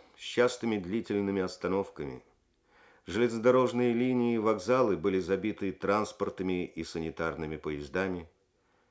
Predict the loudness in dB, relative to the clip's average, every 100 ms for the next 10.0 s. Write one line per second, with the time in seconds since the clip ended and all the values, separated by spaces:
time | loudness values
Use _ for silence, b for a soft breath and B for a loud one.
0 | _ _ _ _ 0 2 2 -4 -4 0
1 | 0 2 2 2 2 0 0 -4 -4 -4
2 | -4 -4 -8 -8 -4 -4 -2 -4 -4 -10
3 | -10 -4 -2 -2 -4 -6 -6 _ _ _
4 | _ _ _ _ _ _ _ 0 0 0
5 | 4 4 4 -2 -4 -2 -2 0 2 0
6 | 0 -2 2 2 0 -18 -20 _ _ _
7 | _ _ _ _ -8 -6 -6 -2 -2 0
8 | 0 0 -4 -4 -4 -6 -8 -2 0 0
9 | -2 -8 -6 -6 -6 -8 -10 -6 -6 -6